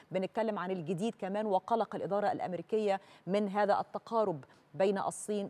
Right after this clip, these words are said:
وروسيا. إذن أطراف كثيرة أصبحت منخرطة في هذه الأزمة. آم،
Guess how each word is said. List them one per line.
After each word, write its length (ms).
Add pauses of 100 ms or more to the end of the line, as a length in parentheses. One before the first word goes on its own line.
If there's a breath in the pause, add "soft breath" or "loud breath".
وروسيا. 600
إذن 280
أطراف 400
كثيرة 420
أصبحت 400 (340 loud breath)
منخرطة 600 (200 loud breath)
في 180
هذه 320
الأزمة. 520 (340 loud breath)
آم، 360